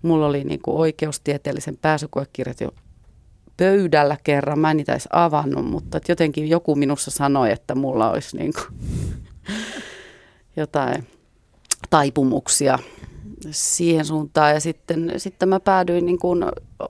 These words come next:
hakeuduin kuitenkin sitten kulttuuripuolelle ja pääsin Helsingin yliopistoon lukemaan kotimaista kirjallisuutta ja ylipäätään sinne taiteiden tutkimusten laitokselle. Ja, ja siellä sitten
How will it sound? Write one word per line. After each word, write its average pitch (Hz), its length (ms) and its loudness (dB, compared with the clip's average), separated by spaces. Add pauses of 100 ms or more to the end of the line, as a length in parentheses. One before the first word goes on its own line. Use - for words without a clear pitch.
(640)
hakeuduin 170 560 2
kuitenkin 156 420 -6
sitten - 400 -8 (720)
kulttuuripuolelle 147 1080 0
ja - 200 -2 (200)
pääsin 156 440 -2 (240)
Helsingin 151 400 -2
yliopistoon 143 640 -4
lukemaan - 460 -4 (1200)
kotimaista - 640 -2
kirjallisuutta - 1000 -2
ja - 160 0
ylipäätään - 680 -2
sinne 160 160 -8 (100)
taiteiden 156 440 -4
tutkimusten - 680 -6
laitokselle. - 800 -6
Ja, 147 80 -14 (1000)
ja 160 60 -6
siellä 165 280 4
sitten 156 420 -4